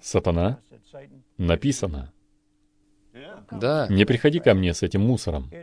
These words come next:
Speaker 1: Написано». Вот что сказал Бог, и я крепко держусь за это. И Кэролин сказала что-то вроде: «Интересно, сколько времени на это потребуется?» Я ответил: «Кэролин, хочу спросить у тебя,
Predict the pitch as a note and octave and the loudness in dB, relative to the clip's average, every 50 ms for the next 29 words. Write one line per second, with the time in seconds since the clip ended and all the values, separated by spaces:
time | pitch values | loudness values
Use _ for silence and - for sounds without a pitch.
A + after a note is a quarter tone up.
0 | - D#3 C3+ - - - - - _ - F#2 E2+ F#2 - - C#3+ D3 B2+ - G2 | -20 -20 -20 -20 -20 -20 -20 -20 _ -6 -2 0 0 0 0 -2 -2 -2 -4 -6
1 | D2+ C#2 B1+ - F3 F3+ - _ _ _ - - D3+ D3 D3 - - _ - - | -6 -8 -10 -14 -16 -20 -20 _ _ _ -20 -20 -20 -20 -20 -20 -20 _ -20 -20
2 | - - - E2 F2 B2+ D#3+ D#3 - - C#3+ B2+ - - A2 F#2 F#2 F2 E2 D#2 | -14 -10 -2 4 6 6 6 6 2 -4 -4 -4 0 0 0 2 4 2 2 2
3 | D#2 F2+ G#2 B2 - - - - - - - - - G2+ F2+ F#2 F2+ - G2+ B2+ | 2 2 2 2 0 -8 -20 -20 -20 -20 -12 -4 2 4 4 4 4 2 0 0
4 | - - - G#2+ E2+ G2+ G#2 G#2 B2 B2+ G#2+ F2+ E2 C#2+ C2+ - - F2+ - - | 2 2 2 4 4 4 4 4 4 0 0 0 -2 -2 -2 -4 -8 -12 -16 -16
5 | - _ _ _ _ _ _ _ _ E3 D#3 D3+ D3 C#3 C3 - - G3+ - - | -18 _ _ _ _ _ _ _ _ -20 -20 -20 -20 -20 -16 -6 -4 -4 2 2
6 | C#3+ D3 D3 B2+ A2 G#2+ G#2 - - G#2+ F2 F#2+ F#2 G2+ G#2 - - F#2+ - G2 | 4 4 4 4 2 2 0 0 -2 0 2 4 4 2 2 0 -4 -2 -2 -2
7 | F#2 E2+ G2 F2 E2+ F2 E2+ - - _ _ _ _ - D3+ - E3 C3 F#2+ E2 | 0 0 0 0 0 -2 -4 -6 -10 _ _ _ _ -8 -2 0 2 2 2 2
8 | - - E2 D#2 - - E3 F3 E3 E3 D3 C#3+ D#3 D#3+ D3 B2 F#2+ F2 F2 F2 | 0 -2 -4 -4 -4 -6 -6 -2 0 2 2 2 2 0 0 2 2 2 2 0
9 | E2+ - - - B2+ D3 C3+ F2+ D#2+ D2+ C#2+ C#2+ - - G#2 G2 - - - G2 | 0 0 -2 -4 -2 0 0 0 0 -2 -2 -4 -8 -10 -12 -12 -12 -8 0 4
10 | G2 G#2+ A2 - G2+ E2 - D#2+ D#2 - - A2 A#2 A#2 F2 D2 C#2+ - - A#2 | 4 4 4 4 0 -2 -2 -2 -2 4 4 4 6 6 2 -2 -4 -8 -14 -18
11 | G#2+ - - - - - G#2 - F3+ D#3+ - - C3+ - - A#2+ E2+ G2 F2+ - | -20 -20 -20 -4 -2 -2 0 0 -2 -6 -6 -8 -6 -4 -4 -2 -2 -2 -4 -2
12 | F2 D2+ C#2+ C#2+ D2 | -4 -4 -4 -6 -8